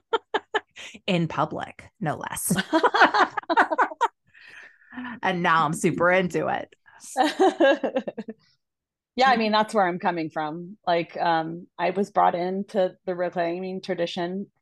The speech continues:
Speaker 2: um, from my sister.
Speaker 1: Uh-huh.
Speaker 2: She started with classes, and, um,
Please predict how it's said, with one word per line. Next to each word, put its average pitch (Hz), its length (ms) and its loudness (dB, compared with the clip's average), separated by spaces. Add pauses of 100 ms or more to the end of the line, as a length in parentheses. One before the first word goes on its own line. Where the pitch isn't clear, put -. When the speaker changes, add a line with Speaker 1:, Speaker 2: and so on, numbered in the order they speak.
(200)
Speaker 2:
um, 170 420 -4 (1040)
from 170 140 2
my 156 140 0
sister. 185 600 -2 (400)
Speaker 1:
Uh-huh. 160 500 -4 (100)
Speaker 2:
She 214 320 2
started 180 680 2
with 190 160 -2
classes, 180 760 -4 (480)
and, 156 600 -4 (200)
um, 151 400 -2